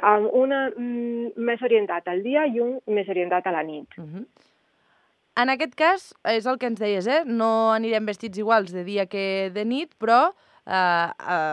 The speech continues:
Speaker 2: a banda d'això, també hem de tenir en compte una cosa que no ens hem de deixar mai, perquè si no haurem d'anar a la primera botiga que trobem. Parlem de la roba interior.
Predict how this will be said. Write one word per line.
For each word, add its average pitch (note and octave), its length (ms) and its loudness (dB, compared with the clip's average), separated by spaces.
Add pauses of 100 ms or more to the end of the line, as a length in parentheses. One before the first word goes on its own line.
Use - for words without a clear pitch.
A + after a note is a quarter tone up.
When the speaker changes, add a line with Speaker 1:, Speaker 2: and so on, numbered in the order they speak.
Speaker 2:
a D#3+ 60 0
banda F3+ 260 0
d'això, A3 540 4
també G3 200 -2
hem G3 120 -6
de G3 40 -8
tenir G#3 220 -6
en - 20 -6
compte G#3+ 300 -4
una G3 180 -4
cosa F#3 200 -8
que A3 80 -6
no E3+ 100 -6
ens D#3+ 160 -10
hem E3 140 -8
de D3+ 60 -12
deixar D#3 260 -8
mai, F#3+ 140 -2
perquè F#3 220 -8
si - 140 -14
no F#3+ 140 -4 (260)
haurem F#3 300 2
d'anar G3 280 0
a F#3 120 -2
la F3+ 100 2
primera F#3+ 360 2
botiga G3+ 360 -4
que G3+ 100 -4
trobem. B3 380 2 (720)
Parlem F3+ 300 0
de B3 80 2
la A3 100 8
roba F#3 240 2
interior. F3+ 460 -2